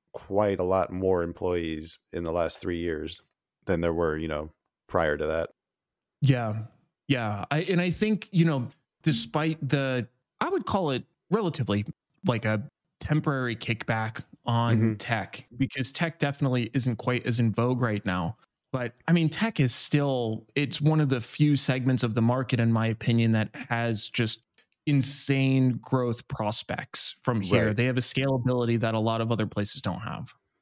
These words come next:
Speaker 1: Biggest problem for them is gonna be the Fed funds policies. The harder it is to get money, the harder it is to grow.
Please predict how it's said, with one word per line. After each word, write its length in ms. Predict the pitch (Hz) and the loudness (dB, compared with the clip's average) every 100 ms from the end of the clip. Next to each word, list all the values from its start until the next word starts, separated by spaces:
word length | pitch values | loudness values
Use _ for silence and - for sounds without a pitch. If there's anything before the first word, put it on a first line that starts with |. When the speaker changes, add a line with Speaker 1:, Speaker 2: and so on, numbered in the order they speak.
| _ | _
Speaker 1:
Biggest 300 | 107 110 - | -2 -2 -2
problem 260 | 98 90 87 | 0 0 -2
for 100 | 87 | 0
them 260 | 95 101 | 0 0
is 100 | 82 | -2
gonna 160 | 85 80 | -6 -8
be 260 | 80 80 80 | -6 -6 -6
the 300 | 80 76 78 | -6 -6 -6
Fed 240 | - 92 - | -2 -2 -2
funds 300 | 78 73 78 | -6 -6 -8
policies. 640 | - 78 80 80 78 87 - _ _ _ _ _ | -6 -4 -4 -4 -6 -8 -12 _ _ _ _ _
The 280 | 90 87 85 _ _ | -6 -6 -8 _ _
harder 280 | 90 98 87 | 0 2 2
it 80 | 90 | 0
is 200 | 90 - | -2 -2
to 60 | 87 | -2
get 220 | 87 - | -2 0
money, 280 | 92 92 85 | -2 -2 -4
the 100 | 85 | -2
harder 220 | 90 82 | -2 -2
it 80 | 85 | -2
is 160 | 85 | -4
to 80 | 82 | -6
grow. 380 | 76 85 78 | -2 0 0